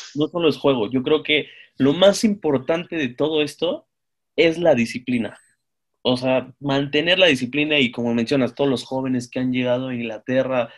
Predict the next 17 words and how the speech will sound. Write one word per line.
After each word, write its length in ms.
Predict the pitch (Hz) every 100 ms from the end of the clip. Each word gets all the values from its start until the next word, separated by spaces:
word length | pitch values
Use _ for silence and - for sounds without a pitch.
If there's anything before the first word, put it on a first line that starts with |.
| - _
y 160 | - 123
que 120 | 123
seguramente 560 | 120 123 143 151 143 143
van 160 | 143
a 60 | 135
ser 180 | 135 135
jugadores 480 | 139 120 123 131
extraordinarios, 1120 | 123 - 110 110 113 123 127 135 170 262 - _ _ _ _ _ _ _ _ _
hay 400 | 139 170 208 202 208
uno 280 | 220 220 208
que 100 | 196
otro 360 | 190 190 202
ya 100 | 135
está 180 | 139 139
envuelto 360 | 143 147 151 151
en 80 | 120
algún, 640 | 107 120 127 127 117 95